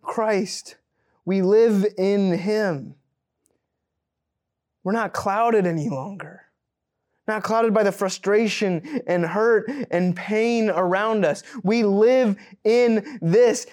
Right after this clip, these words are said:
It's way bigger than anything that's going on around us right now. It's way more powerful, way more secure, way more hopeful. That's what it means to live in Christ, the one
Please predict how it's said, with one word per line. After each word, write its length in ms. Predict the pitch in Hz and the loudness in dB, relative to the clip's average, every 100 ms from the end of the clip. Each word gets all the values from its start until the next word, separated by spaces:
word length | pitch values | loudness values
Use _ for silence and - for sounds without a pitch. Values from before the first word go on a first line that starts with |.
| 208 | -4
It's 180 | 208 202 | -2 0
way 300 | 208 240 247 | 2 4 4
bigger 720 | 202 190 254 233 220 190 - _ _ _ _ _ _ | 4 4 4 4 2 2 -4 _ _ _ _ _ _
than 180 | 214 214 | 0 0
anything 600 | 214 240 262 262 254 302 | 0 2 2 2 2 2
that's 160 | 233 | 2
going 280 | 196 - 240 | 2 2 2
on 140 | 233 226 | 2 2
around 380 | 214 233 240 | 2 2 2
us 160 | 220 220 | 2 2
right 200 | 190 180 | 2 2
now. 360 | 180 170 156 - 277 | 0 0 -2 -4 -4
It's 160 | 208 196 | -2 2
way 160 | 233 247 | 4 4
more 240 | 247 233 | 4 2
powerful, 760 | 208 233 254 233 208 175 - - _ _ _ - | 2 2 4 2 2 0 0 -8 _ _ _ 0
way 180 | 208 247 | 2 4
more 220 | 247 240 | 4 2
secure, 800 | 240 - 254 254 233 151 143 - _ 202 | -2 -2 2 4 4 2 -2 -12 _ -2
way 220 | 185 240 | 2 4
more 240 | 247 254 | 4 2
hopeful. 680 | 214 226 254 - 214 147 202 185 | 2 2 2 2 0 0 0 0
That's 240 | 214 - | 0 2
what 120 | 262 | 2
it 80 | 247 | 2
means 360 | 214 240 226 - | 2 2 0 0
to 160 | 226 | 0
live 520 | 202 220 233 233 196 202 - | 2 4 4 2 0 -4 -2
in 500 | 220 233 226 220 208 - _ | 0 0 0 -2 -4 -12 _
Christ, 580 | - 226 220 190 - 247 | -2 2 2 0 -4 -6
the 140 | 175 202 | 0 2
one 440 | 196 233 247 233 | 4 2 2 0